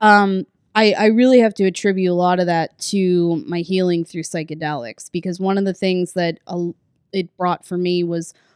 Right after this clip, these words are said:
one, it dissolved the ego that I had built up over the years, and whether, you know, it was in self-preservation or, you know, this survival technique,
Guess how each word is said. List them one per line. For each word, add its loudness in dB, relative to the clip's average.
one, 4
it 0
dissolved 0
the -4
ego -6
that -6
I -4
had -10
built -4
up -2
over -4
the -6
years, -4
and -6
whether, 0
you -4
know, -2
it -6
was -8
in -4
self-preservation -2
or, -2
you -6
know, -2
this -8
survival -4
technique, -6